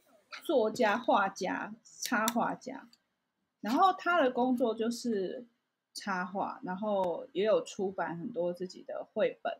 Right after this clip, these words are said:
跟他帮别人做插画。然后常常在对话的当中，他就会自诩艺术家。他说：“像我就是一个，”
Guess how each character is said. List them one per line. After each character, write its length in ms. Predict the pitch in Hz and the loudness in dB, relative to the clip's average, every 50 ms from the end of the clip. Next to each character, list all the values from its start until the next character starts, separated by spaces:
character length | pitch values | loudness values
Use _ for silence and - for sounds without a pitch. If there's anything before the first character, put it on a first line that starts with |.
| - | -8
跟 400 | - 147 165 185 190 190 190 208 - _ _ _ _ | -6 -4 -4 -4 -6 -8 -10 -12 -16 _ _ _ _
他 460 | - 185 170 175 185 185 180 180 185 - _ _ | -10 -8 -6 -4 -4 -4 -4 -6 -8 -12 _ _
帮 240 | _ 180 190 202 208 | _ -2 -2 -2 -2
别 120 | 208 - 190 | -4 -6 -6
人 140 | - - | -6 -6
做 200 | - - 170 - | -6 -4 -6 -6
插 320 | - - - 170 - - - _ | -6 -10 -14 -14 -14 -16 -14 _
画。 140 | - - - _ _ _ _ _ _ _ _ _ _ _ _ _ _ - | -14 -14 -14 _ _ _ _ _ _ _ _ _ _ _ _ _ _ 0
然 140 | 233 294 | 2 4
后 80 | 370 403 - - | 4 2 2 2
常 160 | - 254 247 | 2 4 4
常 100 | 269 262 | 4 4
在 80 | 277 | 4
对 400 | 285 285 - - 349 240 196 226 | 2 2 2 4 6 6 6 4
话 220 | 233 240 240 208 196 | 2 2 0 0 0
的 80 | 175 175 | 0 0
当 300 | 175 185 180 180 185 185 | 0 -2 -2 -2 -4 -6
中， 300 | - 180 170 175 180 190 | -6 -6 -6 -6 -8 -6
他 140 | - 247 285 | -2 -2 -2
就 160 | 277 359 339 | 0 0 0
会 180 | 285 330 285 269 | 2 2 2 2
自 260 | 269 - - 294 262 | 0 -4 -4 -4 -4
诩 320 | 208 - - - - - - | -4 -4 -6 -8 -10 -10 -10
艺 120 | - - 196 | -8 -8 -8
术 240 | 196 - - 165 | -8 -8 -8 -8
家。 140 | - 196 202 | -6 -6 -2
他 80 | 226 269 | -2 0
说 80 | 302 311 | 0 -2
：“像 240 | 285 - 339 240 196 | -2 -2 0 0 0
我 140 | 175 165 | 0 -2
就 100 | 165 202 | -4 -6
是 160 | 208 208 - 208 | -6 -6 -6 -6
一 80 | 202 | -4
个，” 220 | 190 175 170 170 | -2 -2 -4 -4